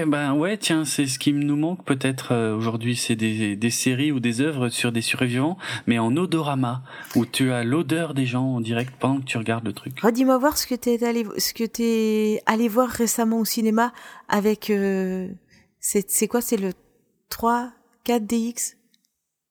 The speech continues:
Speaker 1: Ah oui, la quatre D X pour,
Speaker 2: Ouais.
Speaker 1: euh, Star Wars.
Speaker 2: Bon.
Speaker 1: Oui, oui,
Speaker 2: Est-ce que
Speaker 1: euh,
Speaker 2: t'avais
Speaker 1: oui.
Speaker 2: aussi les odeurs ?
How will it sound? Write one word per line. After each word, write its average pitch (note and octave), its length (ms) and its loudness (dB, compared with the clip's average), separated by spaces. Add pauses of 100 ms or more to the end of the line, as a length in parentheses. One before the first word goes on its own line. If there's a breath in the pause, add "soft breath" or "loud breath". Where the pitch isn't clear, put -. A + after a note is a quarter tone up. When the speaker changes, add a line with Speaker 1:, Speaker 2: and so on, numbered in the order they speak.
(140)
Speaker 1:
Ah F#3+ 340 2
oui, G#3 180 0
la E3 140 0
quatre D#3 280 -2
D F3 280 2
X - 240 -2 (180)
pour, C#3+ 160 4
Speaker 2:
Ouais. G#3 80 6
Speaker 1:
euh, G3 40 4
Star D3 280 0
Wars. D3+ 180 -2 (360 loud breath)
Speaker 2:
Bon. A3 200 6
Speaker 1:
Oui, E3 220 4
oui, E3+ 80 6
Speaker 2:
Est-ce D4+ 160 6
que D#4+ 80 4
Speaker 1:
euh, E4+ 100 4
Speaker 2:
t'avais C4+ 300 6
Speaker 1:
oui. A#3+ 60 4
Speaker 2:
aussi A#3+ 220 2
les F#3+ 220 4
odeurs ? E3 440 0